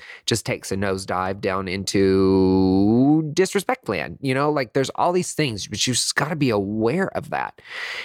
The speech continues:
And I think when you, when you look back on it, just look back on relationships that ended, it's like, think of these things. Like, you know, that seven-year itch, honey, here it is.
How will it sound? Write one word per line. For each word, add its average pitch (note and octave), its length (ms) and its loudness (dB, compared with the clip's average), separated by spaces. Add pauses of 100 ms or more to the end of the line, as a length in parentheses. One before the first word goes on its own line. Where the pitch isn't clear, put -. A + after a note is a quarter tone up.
(240)
And D3 400 -2
I A#2 100 -2
think D3+ 400 -4 (600)
when B2+ 260 0
you, A2 320 -2 (160)
when B2 160 0
you B2 100 2
look C#3 220 -2
back B2 260 -6
on F#2+ 120 -4
it, - 100 -6
just F3+ 180 -8
look C3 140 -4
back A#2 180 -4
on G#2 80 -6
relationships G#2 480 -4
that F#2 180 -6
ended, B2 220 -2
it's F2+ 80 -6
like, - 180 -4 (120)
think D#3+ 180 0
of G#2+ 60 -6
these G2+ 180 -4
things. - 260 -6
Like, G2+ 220 -4 (220)
you - 80 -2
know, A2+ 100 0
that G#2 240 -4
seven-year A#2 720 -2
itch, G#3 320 -2
honey, C3 240 -4
here G2+ 260 2
it G#2+ 100 2
is. G3+ 460 0